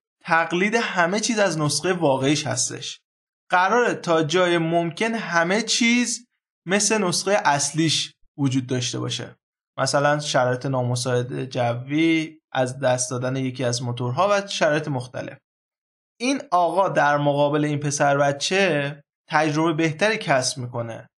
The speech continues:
و ترسش از استفاده از هواپیما تو دنیای واقعی ریخته می‌شه و می‌تونه یک هواپیما رو تو دنیای واقعی هدایت کنه. توی دنیای بزرگ شبکه‌های کامپیوتری، نرم افزارهای امولیتور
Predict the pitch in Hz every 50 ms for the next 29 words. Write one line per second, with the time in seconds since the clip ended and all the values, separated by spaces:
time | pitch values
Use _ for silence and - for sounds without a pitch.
0 | _ _ _ 131 131 135 135 131 131 123 120 - - _ _ _ _ - - -
1 | 185 196 208 233 233 - 240 - - - - 165 156 156 - - - 156 151 -
2 | - 160 151 151 147 143 147 165 175 185 190 180 185 - - 151 139 139 139 139
3 | 135 - 151 135 131 139 156 160 160 - 139 131 135 135 135 139 139 139 131 135
4 | 139 139 139 143 160 165 151 147 139 147 - 180 190 196 196 196 185 170 180 196
5 | 190 208 208 208 208 202 196 165 156 156 156 160 170 185 185 185 185 156 165 156
6 | 165 180 175 180 165 151 165 175 180 190 190 196 185 156 156 156 165 165 160 156
7 | - - 139 127 117 117 - - _ _ _ _ _ _ _ _ _ _ _ -
8 | - 277 294 285 - _ _ _ - 165 156 175 175 170 165 175 202 214 202 180
9 | 170 151 160 156 147 147 - - 147 143 143 143 151 147 147 - - 151 147 143
10 | 147 147 147 - 156 185 202 220 214 185 170 156 156 156 156 156 151 - - 151
11 | 151 147 143 160 156 156 156 - - 156 147 147 147 147 147 151 147 147 - -
12 | 170 175 190 202 208 208 208 -